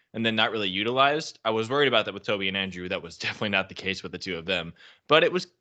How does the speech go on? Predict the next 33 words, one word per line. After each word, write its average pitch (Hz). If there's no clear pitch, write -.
felt 196
kinda 185
like 165
the 135
case 131
with 117
J 95
K. 85
Like, 92
he, 113
he 110
was 107
just 92
there 104
to 98
be 98
like, 92
"That's -
that 104
guy." 101
And 98
it 107
was 113
great 160
to 92
see 120
him 90
because 90
I 90
love 90
the 87
character. 82
But 80